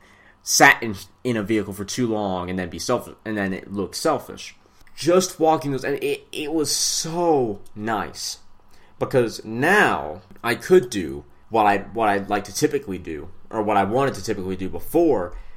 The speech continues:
without the inter-, without having to interrupt myself in my mind and give some, you know, give someone else a turn so I, I don't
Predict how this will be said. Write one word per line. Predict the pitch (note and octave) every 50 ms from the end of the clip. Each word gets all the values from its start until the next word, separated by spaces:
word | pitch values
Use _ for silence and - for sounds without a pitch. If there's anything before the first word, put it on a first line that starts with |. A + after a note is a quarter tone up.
| - -
without | - A2 A#2+ A#2 G2+
the | G2 F#2+
inter-, | F#2 F2+ F#2
without | - G#2 A2 A2 G2 C3 C3 C3 B2 - - -
having | - - - A#2+ A2+ A2+ A2
to | G2+ G2+ -
interrupt | C3 B2 B2 B2 B2 -
myself | A2+ A2+ - A#2 G#2 -
in | - A#2 A2
my | G#2+ G2+ G2
mind | G2 G#2 A#2+ C#3 C#3+ C#3 B2+ A#2 A2 G2+ -
and | G2+ G#2+
give | G2+ A2 G2 G2
some, | - A#2 G#2+ - -
you | -
know, | G2 F#2
give | F#2 A#2 A2
someone | - A2+ G2+ G2+ G2
else | F#2+ F#2
a | F#2 F2+
turn | - A2 G#2+ G2+ F#2
so | F#2 - F#2+
I, | F2 - - - -
I | - G2 G2
don't | F#2 F#2+ F2+ F2 D#2+ -